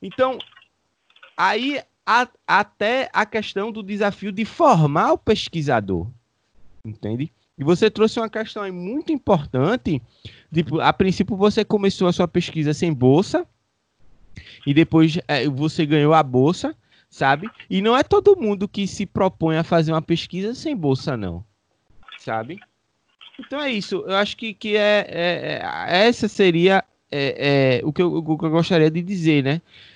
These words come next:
É, a-, as diferenças, é, e, e, e, e como é importante essa questão da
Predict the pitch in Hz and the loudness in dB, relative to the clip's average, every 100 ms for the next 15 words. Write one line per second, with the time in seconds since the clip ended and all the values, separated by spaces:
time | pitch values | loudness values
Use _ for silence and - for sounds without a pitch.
0 | - - 139 - 131 160 - 160 165 165 | -10 0 2 2 2 2 2 0 0 0
1 | 185 240 214 170 165 170 - 185 214 - | -2 2 2 2 0 -2 0 -2 -2 -6
2 | - - _ _ _ - 147 143 139 180 | -14 -20 _ _ _ -4 0 2 0 -2
3 | 185 160 185 180 175 180 170 190 180 - | -4 -2 -4 -2 -2 -2 -2 -4 -4 2
4 | 226 247 226 208 - 214 175 - 160 160 | 2 2 2 0 2 2 2 0 0 0
5 | 165 180 202 196 190 - 156 160 165 165 | -2 -2 -2 -4 -4 -2 -2 0 2 4
6 | 165 160 156 143 | 6 6 6 4